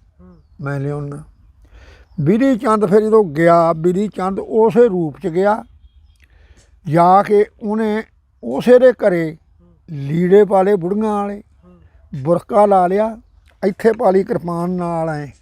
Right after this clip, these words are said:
Speaker 2: ਐਂ ਲੋਟ ਲੱਤ ਦੇ ਐਂ ਪਾ ਕੇ ਕਿਰਪਾਨ, ਦਾੜਾ ਪੂਰਾ ਉਵੇਂ ਬੁਰਕਾ ਲਾਇਆ ਹੋਇਆ ਤੇ ਸਿੱਧਾ ਮਹਿਲਾਂ ਨੂੰ ਗਿਆ। ਐਡਾ ਦਲੇਰ ਸੀ, ਸਿੱਧਾ ਮਹਿਲ ਹੀ ਚੜ੍ਹ ਗਿਆ।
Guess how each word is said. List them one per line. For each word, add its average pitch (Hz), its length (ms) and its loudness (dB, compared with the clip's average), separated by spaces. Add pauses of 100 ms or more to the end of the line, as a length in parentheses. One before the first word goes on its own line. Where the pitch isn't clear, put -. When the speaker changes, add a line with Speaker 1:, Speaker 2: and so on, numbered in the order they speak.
(120)
Speaker 2:
ਐਂ 160 200 -4
ਲੋਟ 143 240 -6
ਲੱਤ 156 280 -4
ਦੇ 131 200 -8
ਐਂ 127 160 -12 (680)
ਪਾ 165 180 0
ਕੇ 175 160 0
ਕਿਰਪਾਨ, 196 600 -2 (460)
ਦਾੜਾ 208 340 4
ਪੂਰਾ 185 320 0
ਉਵੇਂ 196 340 2
ਬੁਰਕਾ 180 440 0
ਲਾਇਆ 165 360 -4
ਹੋਇਆ 208 320 0 (540)
ਤੇ 175 100 -8
ਸਿੱਧਾ 208 380 -2
ਮਹਿਲਾਂ 214 380 0
ਨੂੰ 170 200 -8
ਗਿਆ। 123 180 -12 (580)
ਐਡਾ 165 260 0
ਦਲੇਰ 170 400 0
ਸੀ, 185 300 -8 (880)
ਸਿੱਧਾ 190 260 0
ਮਹਿਲ 214 320 0
ਹੀ 220 120 0
ਚੜ੍ਹ 185 240 -4
ਗਿਆ। 185 300 -4